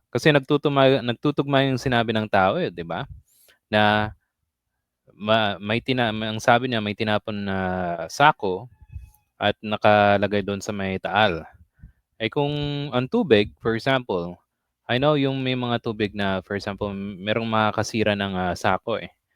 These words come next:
Ah, but kung tubig dagat to, sabi nila, yung tubig dagat ay pwedeng sirain yung mga buto-buto. Okay? Pero I do-, I just don't know kung sa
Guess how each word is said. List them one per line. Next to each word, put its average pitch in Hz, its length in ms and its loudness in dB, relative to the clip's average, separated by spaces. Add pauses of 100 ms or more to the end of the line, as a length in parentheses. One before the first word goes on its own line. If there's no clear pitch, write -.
(500)
Ah, 92 800 0
but 110 400 2 (640)
kung 120 240 -4
tubig 135 480 0
dagat 117 400 4
to, 87 320 -4 (320)
sabi 113 320 0
nila, 92 400 -4 (800)
yung 117 480 -2
tubig 143 320 2
dagat 107 480 6
ay 104 400 0
pwedeng 120 240 0
sirain 110 400 2
yung 104 240 -6
mga 101 320 -6 (240)
buto-buto. 107 480 -4 (960)
Okay? 120 400 -6 (400)
Pero 127 160 4
I 127 240 0
do-, 135 160 -2
I - 80 -8
just 131 240 -2
don't 143 240 0
know 131 160 0
kung 131 240 -4
sa 117 400 0